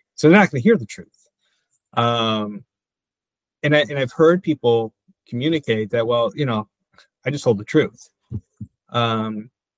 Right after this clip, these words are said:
if the truth itself offends people, and when I say the truth, we're talking about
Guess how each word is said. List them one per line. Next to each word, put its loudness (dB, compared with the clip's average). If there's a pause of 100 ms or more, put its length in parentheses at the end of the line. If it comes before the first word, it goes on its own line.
(120)
if 2
the 0
truth 0
itself 0
offends -2
people, -12 (920)
and -6
when -6
I -2
say -4
the -4
truth, 0 (180)
we're -10
talking 0
about -6